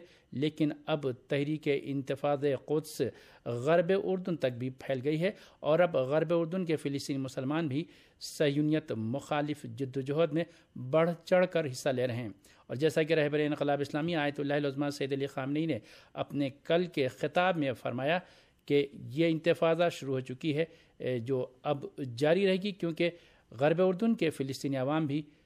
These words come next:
पूरी तरह से उठ खड़े हुए हैं। इस दरमियान इत्तला ये है कि आज जुमेरात को भी गासिब सयूनी फ़ौजियों ने एक और फ़िलिस्तीनी को गोली मारकर शहीद कर दिया है,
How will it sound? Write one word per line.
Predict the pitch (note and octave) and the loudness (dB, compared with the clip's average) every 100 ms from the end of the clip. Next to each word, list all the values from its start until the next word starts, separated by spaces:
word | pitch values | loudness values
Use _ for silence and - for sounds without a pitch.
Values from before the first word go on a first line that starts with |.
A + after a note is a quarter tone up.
| _ _ - | _ _ -2
पूरी | F#3+ F3 | -2 2
तरह | B2+ B2+ | 2 2
से | - C3 - _ _ _ D3+ | 0 -4 -6 _ _ _ -2
उठ | C#3+ - _ _ - | -2 -6 _ _ -8
खड़े | A#2+ F#2+ | -6 -4
हुए | G#2+ | -6
हैं। | G#2 - _ - _ _ | -12 -14 _ -20 _ _
इस | C#3 | 0
दरमियान | D#3+ F3+ F3+ | 2 4 2
इत्तला | E3 F3 E3+ | 0 2 4
ये | F3 F3 | 4 2
है | F#3 G3 - _ _ - | 0 -2 -8 _ _ -4
कि | |
आज | D#3 - D3+ D3 | -2 2 0 0
जुमेरात | C3 D3+ D#3 D#3 D#3 D#3 D3 - | -2 0 2 2 0 -2 -10 -6
को | E3 D#3+ | -4 -4
भी | A#2+ A#2+ F#3 F3+ A2 - _ _ _ _ | -6 -10 -4 -4 -4 -10 _ _ _ _
गासिब | B2 C#3+ D#3+ - C#3+ | -2 2 2 0 -6
सयूनी | - D3 C#3+ D3 | 0 0 2 0
फ़ौजियों | D3 C#3+ D3+ E3 | 0 -2 0 0
ने | E3+ - _ - | -2 -6 _ -4
एक | D3+ - | -4 2
और | D#3 C#3 | 2 2
फ़िलिस्तीनी | A#2 C3 B2+ C#3 C#3+ | 0 -6 -4 -2 -2
को | C#3+ C#3 | -2 -2
गोली | B2+ C3+ | -2 -2
मारकर | C3 B2 A#2+ A#2+ | -2 -4 -6 -4
शहीद | - D#3 | -2 -2
कर | D#3 D3+ | 0 -2
दिया | E3+ E3+ | 0 0
है, | G3 | 0